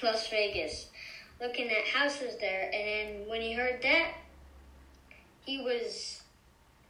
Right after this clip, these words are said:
he went, then he went to Tampa, and then what happened is he won the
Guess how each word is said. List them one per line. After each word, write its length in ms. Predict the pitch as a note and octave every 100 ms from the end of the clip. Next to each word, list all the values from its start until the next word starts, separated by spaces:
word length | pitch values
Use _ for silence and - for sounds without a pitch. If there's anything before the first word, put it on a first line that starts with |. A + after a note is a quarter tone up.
| - - _ - - - _ _
he 100 | -
went, 320 | C4 C4 - -
then 180 | C#4+
he 100 | C#4+
went 200 | C#4+ C4+
to 180 | - A#3+
Tampa, 580 | - D#4+ F4 C4+ G#3+ G#3+
and 100 | G#3
then 320 | G#3+ G#3+ G#3+
what 160 | G#3+ G#3
happened 420 | A3 B3+ A#3 G3+
is 240 | F#3+ F#3 -
he 220 | - G#3
won 160 | G#3+
the 220 | G#3 G3